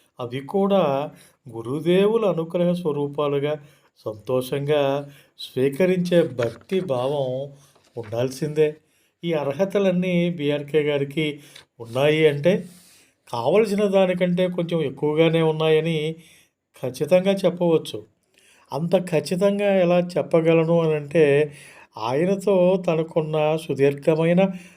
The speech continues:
అనుబంధం అలాంటిది అని అంటారు నందికొట్కూరు వెంకట్రామరాజు గారు. శ్రీ పూర్ణానంద స్వామీజీ వారు శ్రీశైల క్షేత్రం రావటానికి ఐదు సంవత్సరాల పూర్వం నుండే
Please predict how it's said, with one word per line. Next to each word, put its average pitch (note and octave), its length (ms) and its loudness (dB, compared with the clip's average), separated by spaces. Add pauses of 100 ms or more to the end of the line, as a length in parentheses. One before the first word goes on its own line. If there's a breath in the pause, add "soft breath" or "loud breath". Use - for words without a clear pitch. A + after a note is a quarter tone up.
(140 loud breath)
అనుబంధం F#3 680 0 (280)
అలాంటిది F3 680 0
అని E3+ 140 2
అంటారు E3+ 440 2 (640 loud breath)
నందికొట్కూరు D#3 880 2
వెంకట్రామరాజు D3 1000 2
గారు. C3 200 2 (920)
శ్రీ A3+ 160 -6
పూర్ణానంద G3+ 540 0
స్వామీజీ G3 500 0
వారు G3+ 240 2
శ్రీశైల F3+ 480 -4
క్షేత్రం E3+ 540 -2
రావటానికి D3+ 560 0 (460 loud breath)
ఐదు D3 420 0
సంవత్సరాల D#3 880 2
పూర్వం D3 540 0
నుండే C#3+ 340 4